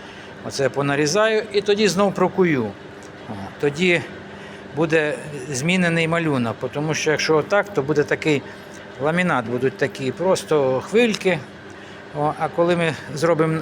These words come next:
цей нарізний дамаск, про-, насічки такі, о, то там вже розкриються такі, ну, як, ну, як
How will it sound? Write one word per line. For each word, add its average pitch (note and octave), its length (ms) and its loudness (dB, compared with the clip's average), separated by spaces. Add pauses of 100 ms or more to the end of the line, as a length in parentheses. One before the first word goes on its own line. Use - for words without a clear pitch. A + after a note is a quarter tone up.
цей D3+ 220 0
нарізний D#3+ 460 4
дамаск, D3+ 420 2
про-, D#3 180 0
насічки D3 540 0
такі, A#2 340 -8 (400)
о, B2 40 -10 (220)
то D#3 100 -2
там G3 300 0
вже E3 200 2
розкриються D#3+ 580 0
такі, D3 360 0 (480)
ну, D3+ 100 0
як, D3+ 120 0 (1300)
ну, D3+ 80 -6
як D3+ 200 2